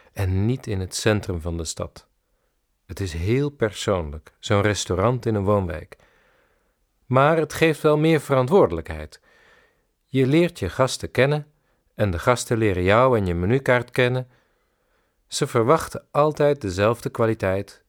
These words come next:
hetzelfde niveau. We zien hier regelmatig dezelfde mensen terugkomen.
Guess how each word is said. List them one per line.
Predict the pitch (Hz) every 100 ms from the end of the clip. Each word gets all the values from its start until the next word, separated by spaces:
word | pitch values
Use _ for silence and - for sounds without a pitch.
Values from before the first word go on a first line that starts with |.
| _
hetzelfde | - - - 107 113 131
niveau. | 117 101 80 76 - _ _ _ _ _ _ _ _ _ _ _ _ -
We | 110
zien | 156 156
hier | 117
regelmatig | 120 156 127 107 139 147 -
dezelfde | - 95 117 127 -
mensen | 90 107 -
terugkomen. | - 90 - 87 80 76